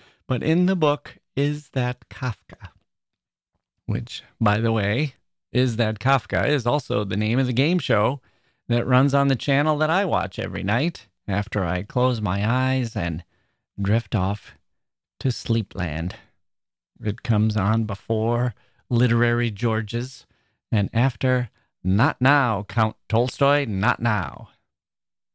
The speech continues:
Let me consult the random number generator here. We'll plug in one through ninety-nine and voila,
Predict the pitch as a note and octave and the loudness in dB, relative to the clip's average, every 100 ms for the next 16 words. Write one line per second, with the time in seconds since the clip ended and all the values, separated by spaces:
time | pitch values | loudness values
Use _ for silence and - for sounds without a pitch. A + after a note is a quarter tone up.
0 | _ _ - E2 C3 A2 G#2 - _ _ | _ _ -6 -6 -2 -2 -2 -6 _ _
1 | _ _ _ _ - - - A2 A2 - | _ _ _ _ -10 -10 -4 0 0 0
2 | - - - _ _ _ _ G#2+ A2 A2+ | -4 -4 -20 _ _ _ _ -2 2 4
3 | A2+ G#2+ G#2 C3 D3+ C#3+ A2+ D3 D3 C#3+ | 4 2 2 2 2 0 -2 0 0 2
4 | D3 D3 D3 D#3+ D#3 D#3+ C#3 A#2+ - C3 | 2 2 2 2 2 0 -2 -6 -2 -2
5 | C3 C3+ A#2+ G2 A2 A#2 A2 F#2+ F#2+ G#2+ | -2 -2 -4 -2 -2 -2 -2 -2 -2 0
6 | A2 G#2 G#2 B2 E3 E3 D#3+ D3 G#2+ G#2+ | 0 0 0 0 0 0 0 0 0 0
7 | A#2 A2+ A2 - - - - _ _ - | 0 -2 -4 -8 -18 -18 -20 _ _ -8
8 | F2+ F#2 F2+ F2 D#2+ D#2 F2+ C#3 E3 D3+ | -2 0 2 0 0 0 0 0 -2 -4
9 | D3 | -6